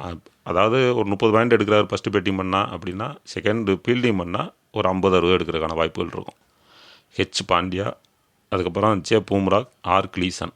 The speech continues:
இவங்களை எடுத்துக்கலாம். இதுல பதிமூணு பேர் சொல்லியிருக்கேன். இப்போ எந்த டீம் வின் பண்ணும் அப்படின்னு சொல்லியாச்சு. அதாவது ஃபர்ஸ்ட் பேட்டிங் பண்ற டீம் தான் வின் பண்ணும். ஒருவேளை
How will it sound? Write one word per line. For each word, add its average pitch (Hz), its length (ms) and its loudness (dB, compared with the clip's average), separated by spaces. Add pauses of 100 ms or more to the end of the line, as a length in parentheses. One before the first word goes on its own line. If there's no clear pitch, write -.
(120)
இவங்களை 85 240 -6
எடுத்துக்கலாம். 82 400 -8 (100)
இதுல 90 220 -2
பதிமூணு 85 320 -2
பேர் 82 160 -4
சொல்லியிருக்கேன். 82 420 -8 (2000)
இப்போ - 140 -6 (100)
எந்த 101 180 4
டீம் 95 180 2
வின் 95 160 0
பண்ணும் 92 160 2
அப்படின்னு 82 240 -4
சொல்லியாச்சு. 78 340 -6 (640)
அதாவது 87 260 -4
ஃபர்ஸ்ட் - 300 -2
பேட்டிங் 95 240 4
பண்ற 82 220 -2
டீம் 90 220 -2
தான் 95 120 0
வின் 87 160 -2
பண்ணும். 85 300 -6 (480)
ஒருவேளை 95 260 4